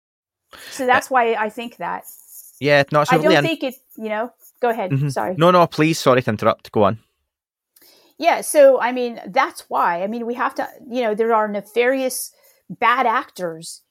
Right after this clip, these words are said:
Speaker 1: in this field. And I think that that's something that's true and has to be acknowledged.
Speaker 2: And, and you've obviously had your own experiences with the Bledsoes, like you say, and I respect you don't want to talk about those.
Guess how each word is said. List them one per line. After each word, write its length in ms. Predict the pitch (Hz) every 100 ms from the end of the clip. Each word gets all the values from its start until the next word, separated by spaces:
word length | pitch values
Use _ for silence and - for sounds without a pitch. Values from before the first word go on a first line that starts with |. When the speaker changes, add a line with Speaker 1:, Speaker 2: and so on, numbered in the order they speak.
| _
Speaker 1:
in 340 | 226 226 214 196
this 540 | 190 208 - - - _ _
field. 540 | - 269 - 156 _ _ _ _ _ _
And 120 | - 190
I 80 |
think 260 | 202 233 226
that 340 | 220 202 196 -
that's 300 | 220 214 -
something 360 | 262 247 240 220
that's 220 | 185 -
true 520 | - - 208 202 247 _ _ _ _ -
and 120 | 208
has 200 | 214 -
to 60 | 202
be 100 | 202
acknowledged. 680 | 185 185 185 160 - - - _ _ _ _ _ _ _ _ _ _ _ _
Speaker 2:
And, 220 | - 135 -
and 260 | 135 131 139
you've 100 | 135
obviously 380 | 151 160 -
had 260 | 127 110 110
your 100 | 107
own 100 | 104
experiences 760 | 98 - 101 98 98 - 104 92
with 80 |
the 80 | 95
Bledsoes, 480 | - 95 90 104 92
like 160 | 90 95
you 60 |
say, 220 | - 98
and 200 | 92 92
I 60 | 95
respect 420 | 98 - - 92
you 80 | 101
don't 80 | 98
want 120 | 92
to 60 | -
talk 240 | 101 -
about 220 | 98 98
those. 300 | 95 92 92